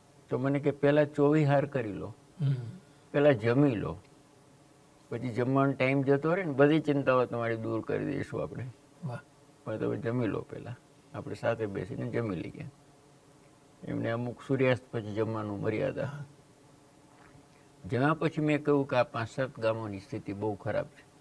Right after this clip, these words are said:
Speaker 1: તો સરકાર નથી મદદ કરતી? મેં કીધું, કરે છે, પણ સરકાર બે રૂપિયા કિલો આ ઘાસ આપવાનું કહે છે.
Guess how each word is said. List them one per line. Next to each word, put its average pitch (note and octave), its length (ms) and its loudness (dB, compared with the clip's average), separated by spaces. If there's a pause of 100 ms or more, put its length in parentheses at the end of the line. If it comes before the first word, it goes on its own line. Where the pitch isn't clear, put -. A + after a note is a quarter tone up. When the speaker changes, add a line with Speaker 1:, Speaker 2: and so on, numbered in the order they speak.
(520)
Speaker 1:
તો A2 140 -4
સરકાર B2+ 380 0
નથી C3+ 240 -2
મદદ C#3+ 280 0
કરતી? C#3 320 -4
મેં B2 100 -6
કીધું, G2+ 200 -6
કરે B2 280 0
છે, G#2+ 220 -12 (1400)
પણ A#2+ 120 -4
સરકાર B2+ 400 2
બે B2 280 4
રૂપિયા B2 320 -2
કિલો G#2+ 540 -4 (560)
આ G2+ 100 -6
ઘાસ G2 360 -6
આપવાનું - 440 -10
કહે F#2+ 160 -6
છે. - 160 -16